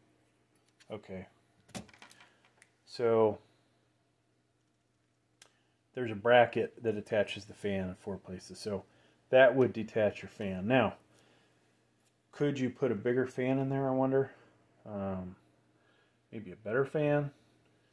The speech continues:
I don't. Sadly, I have a mechanical engineering degree, and we took, uh, fluid mechanics,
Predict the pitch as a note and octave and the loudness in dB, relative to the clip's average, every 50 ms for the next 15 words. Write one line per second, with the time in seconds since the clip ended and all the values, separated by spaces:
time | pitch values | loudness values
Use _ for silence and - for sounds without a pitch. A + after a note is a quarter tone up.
0 | _ _ _ _ _ _ _ _ _ _ _ _ _ _ _ _ _ _ _ _ | _ _ _ _ _ _ _ _ _ _ _ _ _ _ _ _ _ _ _ _
1 | _ _ B2+ C3 C#3 B2+ A#2 A2 - - _ _ _ - - - - - - - | _ _ -4 -2 0 0 0 -2 -6 -12 _ _ _ -16 -16 -16 -16 -16 -20 -20
2 | _ _ _ _ _ _ _ _ _ _ _ _ _ _ _ - - D3+ D#3 F3 | _ _ _ _ _ _ _ _ _ _ _ _ _ _ _ 6 12 12 12 12
3 | F3 D3+ D3 C#3 C3+ B2+ B2 A#2 A#2 A#2 A#2+ A#2+ A2+ A2 A2+ G#2+ G#2+ A2 A2+ - | 12 12 12 12 12 12 10 8 8 6 4 2 2 0 0 0 -2 -2 0 2
4 | B2 A#2+ A2+ A2+ - A2+ A2 G#2+ G#2+ A2 A2 G#2+ G#2 G#2 G#2 G#2 G#2 G#2 G#2 G#2 | 2 4 4 4 2 2 2 2 2 2 2 2 0 0 0 2 2 2 2 0
5 | G#2 G2 - - A#2+ G#2+ - - - - - - G#2+ G2+ G2 F#2 F2+ F2 - - | -2 -4 -4 0 0 0 0 -2 -16 -20 -16 -12 -10 -8 -8 -6 -8 -8 -10 -12
6 | - _ _ _ _ _ _ _ _ _ _ _ _ _ - - - A#2+ A2 G2+ | -18 _ _ _ _ _ _ _ _ _ _ _ _ _ -12 -2 -2 0 0 0
7 | G#2+ G2+ - - G#2+ G#2 G#2 G2+ G2+ G2 - - - - - | -2 -6 -4 -4 -2 -2 -2 -2 -4 -4 -6 -10 -12 -14 -14